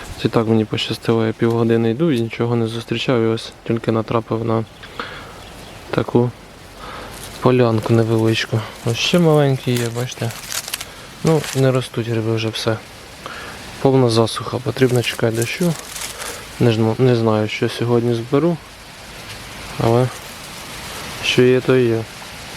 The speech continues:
Все сухе. Ну і ось так само далі йдуть всі. Маленькі рости не хочуть, бо немає їм вологи на це. Бачите,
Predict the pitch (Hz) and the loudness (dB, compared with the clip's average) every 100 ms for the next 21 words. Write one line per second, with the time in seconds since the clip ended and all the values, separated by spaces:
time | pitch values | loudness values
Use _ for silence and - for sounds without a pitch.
0 | - - - - 123 - 131 - 117 113 | -14 -12 -8 -2 0 0 -2 0 0 -2
1 | - - - - - - - - - - | -8 -16 -16 -16 -16 -14 -14 -10 -10 -8
2 | - - - - 202 180 120 120 - - | -10 -12 -12 -2 4 6 6 4 0 -4
3 | - - - - 110 - 123 110 110 120 | -8 -8 -4 -4 -4 -4 -2 -2 -2 0
4 | 175 151 131 131 - - 131 123 - - | 0 -2 -4 -6 -8 -8 -8 -10 -12 -14
5 | - - - - - 123 117 131 135 - | -16 -16 -16 -14 -12 -6 -4 -2 -4 -6
6 | 117 117 - 120 113 - 113 113 117 - | -8 -6 -4 -4 -4 -4 -4 -6 -8 -10
7 | - - - - - - - - 127 123 | -10 -12 -14 -16 -12 -10 -10 -10 -6 -4
8 | 117 117 123 120 113 113 117 - - - | -2 2 2 2 2 2 0 -2 -10 -6
9 | 110 123 120 113 107 107 107 - - 110 | 0 0 2 0 0 -2 -4 -6 -8 -8
10 | - - - - - - - - - - | -8 -18 -18 -16 -14 -10 -10 -10 -14 -16
11 | - - - - 131 123 - 117 | -14 -16 -14 -8 -2 -2 -2 -4